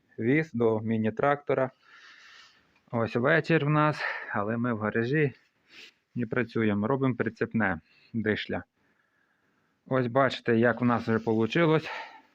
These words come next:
Поприхватували ось. Це в нас таке прицепне. Тут теж на прихватках, ще нічого не обварювали.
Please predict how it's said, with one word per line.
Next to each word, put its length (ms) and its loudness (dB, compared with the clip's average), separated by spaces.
Поприхватували 1000 0
ось. 420 0
Це 100 0
в 40 0
нас 200 0
таке 260 2
прицепне. 960 0
Тут 120 -2
теж 220 2
на 160 2
прихватках, 600 -2
ще 100 -2
нічого 300 0
не 100 -2
обварювали. 680 0